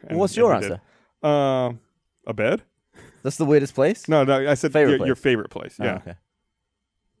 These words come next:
Speaker 1: You?
Speaker 2: Bed.
Speaker 1: Yeah. I'm boring.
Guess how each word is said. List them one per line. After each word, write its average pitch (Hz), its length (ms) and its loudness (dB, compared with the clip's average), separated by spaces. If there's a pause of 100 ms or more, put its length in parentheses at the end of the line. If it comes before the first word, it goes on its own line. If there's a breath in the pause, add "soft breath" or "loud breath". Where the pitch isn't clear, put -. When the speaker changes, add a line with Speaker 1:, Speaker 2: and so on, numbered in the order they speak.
(920)
Speaker 1:
You? 135 240 -2 (2500)
Speaker 2:
Bed. 76 240 -14 (220)
Speaker 1:
Yeah. 147 180 -2 (520)
I'm 147 100 -2
boring. 147 340 0